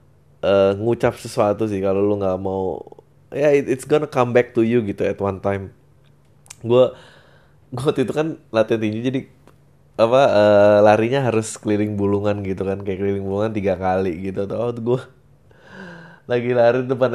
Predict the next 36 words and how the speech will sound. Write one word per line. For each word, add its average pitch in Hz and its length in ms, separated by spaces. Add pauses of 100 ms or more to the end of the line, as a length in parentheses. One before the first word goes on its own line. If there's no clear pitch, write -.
S 120 160
M 117 140
A 113 80
gue, 120 180
tiba-tiba 123 300
ada 117 100
yang 110 140
teriak, 104 260 (400)
"Om!" 226 480 (240)
Wah, 120 300
anjing, 101 260
siapa? 123 320
Pas 127 160
gue 113 160
nanya, - 160
anjing, 131 400
gue 113 140
lupa 117 340
ponakan 101 560
gue 113 300
<laughs> - 120
ke - 220
S - 160
M 160 160
A - 160
yang - 80
sama 160 400
sama 143 140 (100)
gue, 160 140
anjing, 131 340
bikin 113 160
malu 101 320
abis. 95 400 (1120)
Em, 127 640 (640)
ya, 85 320
gue 101 220